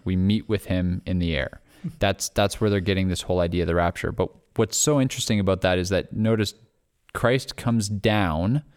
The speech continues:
and then if this is the rapture, Christ comes down, we meet him in the air, and what are they im-,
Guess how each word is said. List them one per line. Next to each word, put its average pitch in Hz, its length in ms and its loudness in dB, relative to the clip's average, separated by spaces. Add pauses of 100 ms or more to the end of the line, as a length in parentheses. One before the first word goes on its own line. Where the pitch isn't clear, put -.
(600)
and 110 180 4
then 110 120 4
if 104 120 -2
this 170 240 2
is 208 140 -2
the 180 100 2
rapture, 123 720 0 (260)
Christ 127 340 0
comes 165 240 0
down, 110 380 4
we 107 140 4
meet 117 240 4
him 120 120 2
in 110 100 4
the 104 200 4
air, 87 340 2 (580)
and 107 200 2
what 151 160 4
are 196 60 4
they 139 440 2 (140)
im-, 120 260 2